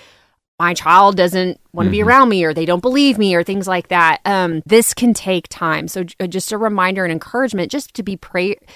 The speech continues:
Speaker 1: patient and prayerful in that process.
Speaker 2: A lot of times you just need to be calm and be stable. Um, I would also say, you know, encourage open communication.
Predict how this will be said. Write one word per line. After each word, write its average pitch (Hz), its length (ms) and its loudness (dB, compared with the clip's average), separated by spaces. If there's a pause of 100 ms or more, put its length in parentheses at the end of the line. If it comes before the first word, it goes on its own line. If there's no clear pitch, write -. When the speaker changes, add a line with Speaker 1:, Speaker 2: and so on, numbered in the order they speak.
(200)
Speaker 1:
patient 269 380 -4
and 190 100 -4
prayerful 180 460 -4
in 156 120 -6
that 156 140 -4
process. - 600 -10
Speaker 2:
A 92 80 -8
lot 104 200 0
of 107 60 -6
times 98 320 -6
you 90 60 -12
just 90 220 -10
need 87 160 -8
to 85 60 -12
be 87 180 -8
calm 92 560 -4
and 90 200 -6
be 87 460 -6
stable. 98 600 -2 (400)
Um, 113 300 2 (180)
I 127 100 2
would 139 100 2
also 143 360 0
say, 110 340 0
you 107 220 -4
know, 101 140 -4
encourage 123 500 -4
open 107 260 -6
communication. 107 720 -8